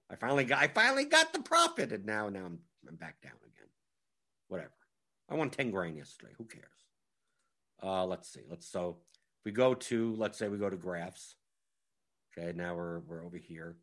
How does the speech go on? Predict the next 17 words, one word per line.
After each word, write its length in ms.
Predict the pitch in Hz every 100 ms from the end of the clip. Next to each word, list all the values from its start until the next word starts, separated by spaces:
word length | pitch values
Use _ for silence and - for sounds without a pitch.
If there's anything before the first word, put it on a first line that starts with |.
| _
Let's 160 | 110 113
go, 160 | 170 151
let's 160 | 131 131
go 140 | 143
to 220 | 123 -
M 100 | 127
L 80 | 123
B 180 | 104 104
season. 400 | - 90 82 - - _ _ _ _ _ _ _ _ _ _ _ _ _ _ -
Entry 400 | 98 98 - 98
date, 580 | 85 87 87 85 85 - _ _ _ _ _ _ _ _ _
M 120 | 87 90
L 80 |
B 160 | 85 -
season. 400 | - - - - _ _ _ _ _ _ _ _ _ _ _ _ _ _ _ _ _ _ _ _ _ _ _ _ _ _ _ _ _ _ _ _ _ _ _ _ _ _ _ _ _ _ _ _ _ -
Right? 360 | 90 92 - - _ _
Oh, 160 | 285